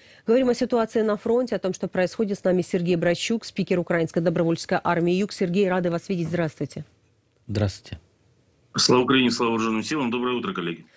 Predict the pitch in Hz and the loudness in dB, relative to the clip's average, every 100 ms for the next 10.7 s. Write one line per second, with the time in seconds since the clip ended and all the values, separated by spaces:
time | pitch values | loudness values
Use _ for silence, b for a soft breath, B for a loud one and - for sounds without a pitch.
0 | B B B - 226 294 262 254 196 277 | B B B -10 -4 -2 0 0 0 -2
1 | 277 247 247 233 226 247 247 254 330 254 | -2 -2 -2 -4 -4 -4 -4 -2 -2 -2
2 | 240 226 220 - 202 214 196 208 190 190 | -2 -2 -4 -4 -2 -2 0 -2 -2 -2
3 | 185 185 214 202 196 196 190 190 190 190 | -2 -2 -2 0 -2 -2 -4 -2 0 0
4 | 202 240 254 294 226 202 214 226 202 233 | -2 -2 -2 -2 -4 -4 -2 -2 -2 -4
5 | - - 196 196 185 214 202 - 208 240 | -4 -2 -2 -2 -2 0 0 -2 -2 0
6 | 269 202 208 - 190 190 196 190 - 185 | 0 0 -4 -2 -4 -2 -2 -2 -2 -2
7 | 175 B B B 196 196 - 196 208 202 | -2 B B B 2 2 4 2 4 4
8 | 165 151 160 226 185 165 180 - - 190 | 2 0 0 0 0 0 -2 0 -4 0
9 | 180 170 180 190 214 247 - 175 190 180 | -2 -2 -2 -2 -2 -2 0 0 2 0
10 | 170 180 180 190 175 135 139 | 0 -2 0 2 0 -2 -8